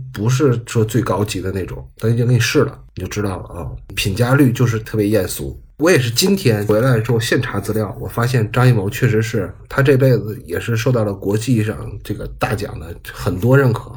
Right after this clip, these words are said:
有的人啊，他一辈子就拍一部拿了三大的奖呢，他可能是幸运的。但是呢，在张艺谋的他的黄金时代，他能老进三大，老拿奖，这就确实是有本事，就跟有些导演就不一样。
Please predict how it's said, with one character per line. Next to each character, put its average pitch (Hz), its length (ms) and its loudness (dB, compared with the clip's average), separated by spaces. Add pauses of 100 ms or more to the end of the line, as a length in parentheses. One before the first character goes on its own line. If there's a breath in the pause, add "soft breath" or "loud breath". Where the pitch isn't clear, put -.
(120)
有 104 180 4
的 120 100 4
人 131 140 6
啊， 151 200 4
他 156 60 4
一 170 100 0
辈 175 200 4
子 101 100 -2
就 135 140 4
拍 151 240 2
一 117 200 4
部 131 400 -2
拿 101 160 -4
了 120 80 0
三 131 200 4
大 127 200 2
的 87 60 -4
奖 113 300 -4
呢， 98 180 -2 (320 loud breath)
他 - 100 -6
可 117 120 2
能 113 100 4
是 143 100 0
幸 135 300 2
运 95 220 0
的。 65 120 -6 (260)
但 170 160 4
是 160 140 2
呢， 113 240 2 (160 loud breath)
在 147 160 4
张 160 180 2
艺 165 40 0
谋 123 260 2
的 120 180 -2 (120)
他 - 100 2
的 127 80 6
黄 113 180 2
金 147 160 6
时 123 160 -4
代， 98 220 -4 (160)
他 - 120 -2
能 190 180 4
老 135 260 0
进 143 220 4
三 101 200 2
大， 95 240 -4 (140)
老 - 200 0
拿 120 200 4
奖， 135 160 4 (720)
这 165 120 4
就 127 120 2
确 - 180 2
实 107 140 -2
是 110 100 -2
有 90 100 -2
本 - 240 -6
事， - 160 -10 (360 loud breath)
就 135 100 4
跟 139 160 6
有 120 160 2
些 120 160 0
导 104 140 0
演 90 120 -2
就 87 100 -8
不 127 180 -2
一 - 100 -4
样。 80 240 -6